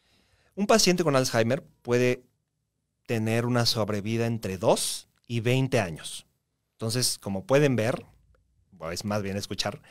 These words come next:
es muy variable, muy variable, entre dos y veinte años. Dos es aquellos que tienen una evolución rapidísima y que muy seguramente tienen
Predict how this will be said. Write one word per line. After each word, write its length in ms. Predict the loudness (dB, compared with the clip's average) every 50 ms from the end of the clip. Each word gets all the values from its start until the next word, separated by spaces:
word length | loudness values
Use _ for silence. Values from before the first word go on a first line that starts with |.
| -20 _ _ -20 -12 -4
es 300 | 0 2 2 2 2 -2 -8 _
muy 520 | -20 -20 -18 -14 -4 4 6 8 8 8
variable, 560 | 6 4 0 0 -2 -4 -4 -6 -8 -12 -14 -20 _ _ _ _ _ _ _
muy 240 | -14 -6 -2 0 2
variable, 380 | 2 2 2 2 0 0 -2 -4
entre 280 | -6 -6 -6 -6 -4
dos 300 | 0 2 2 4 2 0
y 60 | -2 -2
veinte 240 | -2 -4 -4 -6
años. 260 | -6 -8 -8 -10 -6 -2
Dos 260 | 0 0 0 0 -2
es 180 | -6 -6 -6
aquellos 340 | -6 -8 -8 -8 -10 -10 -10
que 120 | -12 -14 -12
tienen 260 | -10 -8 -6 -6 -4
una 100 | -4 -4
evolución 360 | -4 -6 -8 -8 -8 -8 -6
rapidísima 800 | -4 -6 -6 -6 -6 -6 -6 -4 -4 -6 -6 -6 -6 -6 -8 -8
y 40 |
que 120 | -8 -8 -6
muy 200 | -6 -4 -6 -6
seguramente 580 | -6 -6 -4 -4 -4 -4 -4 -6 -6 -8 -8
tienen 340 | -8 -8 -8 -6 -8 -8 -10